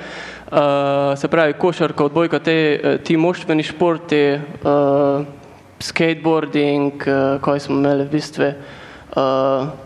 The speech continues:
boks, Dejan Zavec je tudi testiral, zdaj testira tudi Tomaž Barada še, eh, tako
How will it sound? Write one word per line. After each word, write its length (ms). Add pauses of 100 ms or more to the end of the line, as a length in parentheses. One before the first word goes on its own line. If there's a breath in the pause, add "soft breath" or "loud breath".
(500)
boks, 520
Dejan 300
Zavec 340
je 40
tudi 200
testiral, 460
zdaj 140
testira 340
tudi 420
Tomaž 280
Barada 420
še, 220
eh, 1300
tako 240